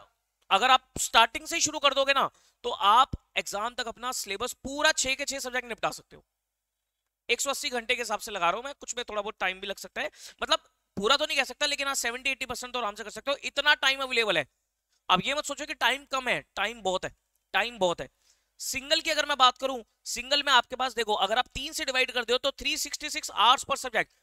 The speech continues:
आप अपने तीनों subject को दो बार कर सकते हो, इतना time available है, इतना time available है। सिंगल वाले देखो, जो both groups दे रहे हैं उसको तो पहली बात तो दिल से ही salute है,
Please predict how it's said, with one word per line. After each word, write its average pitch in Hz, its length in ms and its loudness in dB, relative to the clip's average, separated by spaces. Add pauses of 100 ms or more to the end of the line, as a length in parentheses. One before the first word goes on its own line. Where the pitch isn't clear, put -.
(160)
आप 208 260 4
अपने 233 280 -2 (180)
तीनों 277 260 -2
subject 247 340 -2
को 269 80 -2 (100)
दो 254 140 4
बार 269 160 6
कर 254 120 -2
सकते 180 240 -8
हो, 143 220 -10
इतना 262 280 -2
time 247 200 0
available 147 360 -4
है, 139 60 -18 (480)
इतना 269 220 -4
time 247 180 -2
available 151 320 -6
है। 127 60 -12 (320)
सिंगल 277 480 0
वाले 262 200 2
देखो, 247 200 -2 (380)
जो 262 80 -2 (100)
both 240 160 2
groups 254 220 -10
दे 247 100 -2
रहे 254 100 -2
हैं - 80 -8
उसको 240 240 -10
तो 277 80 -2
पहली 233 320 0
बात 233 200 -2
तो 254 160 2 (140)
दिल 226 180 -4
से 240 180 -2
ही 247 160 -8
salute 165 420 -4
है, - 60 -20